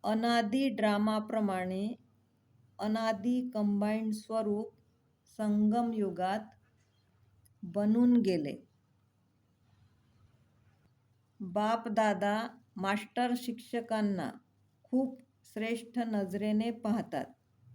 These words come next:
बापदादा म्हणतात, तसे तर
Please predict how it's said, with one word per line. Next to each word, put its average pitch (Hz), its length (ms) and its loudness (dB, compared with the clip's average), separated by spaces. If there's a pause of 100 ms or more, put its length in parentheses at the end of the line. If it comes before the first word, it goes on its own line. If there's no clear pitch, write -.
(1300)
बापदादा 202 720 -2
म्हणतात, 190 580 -4 (880)
तसे 233 520 -2
तर 247 220 2